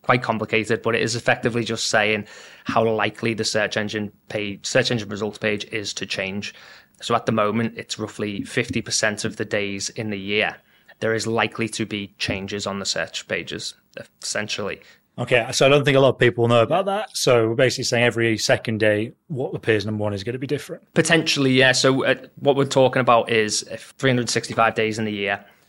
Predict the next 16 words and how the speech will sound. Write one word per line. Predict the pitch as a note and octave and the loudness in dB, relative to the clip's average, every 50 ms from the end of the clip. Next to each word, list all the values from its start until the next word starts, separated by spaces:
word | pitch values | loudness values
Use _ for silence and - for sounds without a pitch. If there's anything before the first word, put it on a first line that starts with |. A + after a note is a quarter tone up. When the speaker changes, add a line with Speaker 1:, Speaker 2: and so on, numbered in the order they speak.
| _ _ _ _ | _ _ _ _
Speaker 1:
fifty | _ - - C#3 B2+ C3 - B2+ | _ -2 0 0 2 2 0 -2
percent | B2+ B2 - A#2 A2 A2 - | 0 0 0 2 0 0 0
of | A#2 A2 | -2 0
those | A2+ A#2 A2+ A2 G#2+ | 2 2 2 0 0
days, | - G#2+ G#2 G2+ F#2+ F#2+ - - - _ _ _ _ _ _ | -2 -2 -2 -2 -2 -6 -8 -10 -12 _ _ _ _ _ _
there | - A2+ A2+ | 0 0 2
is | A2 G2+ | 0 0
likely | A2+ A2+ A2+ A2 A2 G#2+ - A#2 A2 | 0 0 2 2 0 0 -2 -6 -4
to | - - | -4 -4
be | G2+ A2+ A2 | -6 -6 -6
fluctuation | G#2 - G2+ - - - G2+ G#2 F#2+ - - G#2 G2 | -6 -8 -8 -8 -6 -4 -4 -4 -4 -4 -6 -6 -6
in | G2+ G2 F#2+ F#2+ | -6 -6 -6 -8
the, | F#2+ F#2+ F#2+ F#2+ | -8 -8 -8 -6
uh, | F#2 F2+ F2+ F#2 F#2 - | -6 -6 -6 -6 -8 -8
result | G#2 G2+ F#2+ F#2+ - - | -10 -12 -12 -12 -12 -10
pages. | - G2+ F#2+ F#2+ F2+ - F#2+ - - | -8 -8 -8 -6 -8 -8 -8 -8 -10